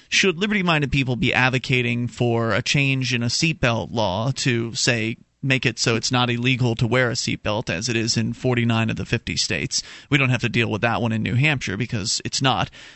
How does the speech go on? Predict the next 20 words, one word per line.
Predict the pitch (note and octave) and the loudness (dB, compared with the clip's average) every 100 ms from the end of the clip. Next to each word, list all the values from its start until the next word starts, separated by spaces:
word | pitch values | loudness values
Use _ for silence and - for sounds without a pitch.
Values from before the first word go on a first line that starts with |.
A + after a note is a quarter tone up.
| _ - | _ 0
uh, | A#2+ A2+ G#2+ D2 | 2 2 0 0
illegal | B2 A#2 A2+ | -2 -2 -2
to | A2+ | -2
wear | G#2 G2 | 0 0
a | |
seatbelt. | - F3+ - D#2+ F3+ | 2 0 0 -2 0
But | C3+ | -2
in, | - D#3 C#3+ | 0 -2 0
in | B2 D3+ | 0 2
any | E3+ E3 | 2 2
other | C3+ C3 | 0 -2
place, | - F2+ B2+ - | -2 -4 -4 -2
to | C3 A#2+ | -2 0
be | - | 2
advocating | B2 C#3 C3+ C3 B2 | 2 2 0 0 0
to | A#2+ | -4
change | - B2+ A#2+ A#2 | -2 0 0 0
that | A2+ - | -2 -2
particular | - A#2+ A#2 A#2 | -2 -2 0 0
law. | E3 F#3+ C#3 | 2 2 0